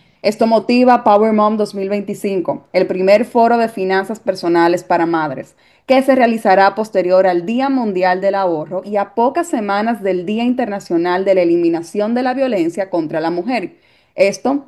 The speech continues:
con el propósito de inspirarlas a tomar el control de sus finanzas mediante la planificación, el ahorro y la inversión segura, puntualizó la organizadora.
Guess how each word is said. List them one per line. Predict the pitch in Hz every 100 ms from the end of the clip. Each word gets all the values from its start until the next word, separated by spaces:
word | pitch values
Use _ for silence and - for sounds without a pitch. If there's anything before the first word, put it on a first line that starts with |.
| -
con | 190 185
el | 180
propósito | 180 185 208 214 220 208
de | 190
inspirarlas | - 175 175 180 185 190 -
a | 175
tomar | 175 175 190
el | 233 226
control | 185 170 208 220
de | 202
sus | - 277 302
finanzas | 330 294 180 160 196 214 _ _ -
mediante | 175 175 175 175
la | 170
planificación, | 165 160 165 165 156 160 214 214 220 233 - _ _
el | 185 170
ahorro | 165 202 214 214 208 -
y | 190
la | 175
inversión | 170 165 - 185 185 180
segura, | 170 151 156 147 - _
puntualizó | - - 165 156 165 175 185 185 _ -
la | 160
organizadora. | 160 156 151 151 143 -